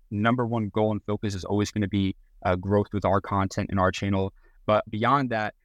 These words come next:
you know, I just, I, I think personally, I, like I said, I, I love to travel. So I'd love to, within the next four or five years, double the countries I've been to and have gone to, like, forty countries, and then just continuing to, to build this thing out and see where it goes. You know,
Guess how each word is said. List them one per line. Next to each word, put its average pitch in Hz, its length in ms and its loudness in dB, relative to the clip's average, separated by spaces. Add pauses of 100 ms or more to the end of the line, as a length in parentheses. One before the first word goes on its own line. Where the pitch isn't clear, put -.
(380)
you 113 100 -2
know, 113 100 2
I 117 80 4
just, - 320 -8
I, 113 140 2
I 117 100 -2
think 143 200 -6
personally, 143 560 0
I, 120 220 -2
like 117 140 2
I 110 60 2
said, 104 180 -2
I, 104 120 2
I 110 100 0
love 110 200 0
to 107 80 -4
travel. 107 380 0
So 110 160 -4
I'd 104 180 0
love 107 200 -2
to, 110 180 0
within 104 240 -2
the 101 80 -2
next 101 220 0
four 110 180 2
or - 20 2
five 101 240 4
years, 104 240 -2
double 104 240 4
the 101 80 2
countries 104 320 -2
I've 95 160 4
been 98 160 2
to 104 240 -4
and 95 160 -6
have 98 220 -4
gone 98 180 4
to, 98 80 -6
like, 92 160 0
forty 101 240 -2
countries, 101 480 -2
and 101 140 -2
then 104 180 -2
just - 180 -6
continuing 151 460 2
to, 131 160 2
to 117 160 -4
build 120 220 0
this - 100 -10
thing 107 140 0
out 117 100 4
and 101 80 -12
see 113 160 -4
where 101 180 -2
it 92 60 -10
goes. 101 340 0
You 107 40 -2
know, 107 160 2